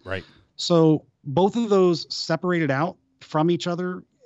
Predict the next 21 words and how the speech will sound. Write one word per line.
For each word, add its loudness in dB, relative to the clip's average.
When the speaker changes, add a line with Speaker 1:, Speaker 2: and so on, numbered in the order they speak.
Speaker 2:
when 4
you 4
look 2
at -2
them 4
from -2
a -2
binary -2
perspective, -6
they 2
can 6
both 0
be 2
bad, -4
right? -2
Speaker 1:
Mm-hmm. -6
Speaker 2:
You -2
can't 0
intellectual-, 0
you -6
can't -4